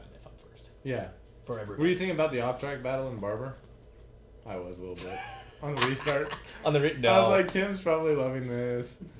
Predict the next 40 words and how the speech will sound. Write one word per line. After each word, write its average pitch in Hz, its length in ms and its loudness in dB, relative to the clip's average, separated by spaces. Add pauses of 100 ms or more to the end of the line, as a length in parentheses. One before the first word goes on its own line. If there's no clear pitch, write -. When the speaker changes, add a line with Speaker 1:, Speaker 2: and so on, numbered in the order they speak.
(160)
Speaker 1:
No, 123 580 4
I, 117 80 0
w-, 120 200 4
I 120 100 4
was 120 200 4
not. 101 360 -4
I 120 120 -10
Speaker 2:
Oh. 113 120 -4
Speaker 1:
was 104 140 -6
not. 95 260 -10 (380)
I 135 60 0
should 180 200 2
have 113 120 -2
been. 90 160 -10 (220)
Speaker 2:
Yeah. - 240 -8 (720)
Speaker 1:
I 127 100 -2
was, 117 360 -2
I 123 80 0
was 120 160 2
too 135 100 -6
busy 110 240 -2
trying 110 180 -4
to 104 60 -8
figure 104 280 -6
out 101 120 -6
why 107 120 -4
my 101 180 -8 (260)
front 110 200 -6
tires 107 260 -4
weren't 104 140 -6
working. 131 380 -2
<laughs> - 40 -18 (240)
Speaker 2:
Oh. 139 360 2 (260)
Yeah. 95 80 -16 (220)
Speaker 1:
They 123 100 -8
were 117 60 -10
pretty, 139 280 -10 (220)
pretty 170 220 -12
hockey 165 260 -10
pucky. 202 480 -8